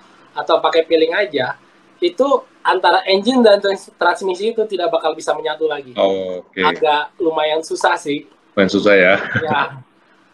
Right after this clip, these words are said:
Speaker 1: Dan
Speaker 2: Jadi
Speaker 1: itu
Speaker 2: memang
Speaker 1: butuh waktu lebih lama <laughs> biasanya.
Speaker 2: Oh, iya.
Speaker 1: Ya,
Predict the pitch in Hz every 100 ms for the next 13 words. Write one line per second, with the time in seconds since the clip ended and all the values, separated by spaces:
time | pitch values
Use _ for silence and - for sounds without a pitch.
0 | - 147 120 120 101 101 101 107 - -
1 | - - 170 180 175 165 175 165 160 156
2 | 151 170 151 - 147 151 147 143 143 92
3 | 92 90 82